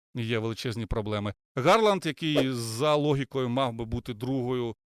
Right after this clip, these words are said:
зіркою цієї команди, набирає всього там ч-, по чотирнадцять цілих та три десятих очки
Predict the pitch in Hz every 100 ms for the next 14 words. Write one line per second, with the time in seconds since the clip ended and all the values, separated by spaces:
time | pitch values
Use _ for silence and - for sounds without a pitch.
0 | - 120 120 147 - 123 120 131 131 -
1 | 135 165 202 170 139 123 120 127 127 -
2 | 127 113 110 - - 131 - - 127 127
3 | 120 - - 131 123 - 113 131 123 117
4 | 120 117 120 - -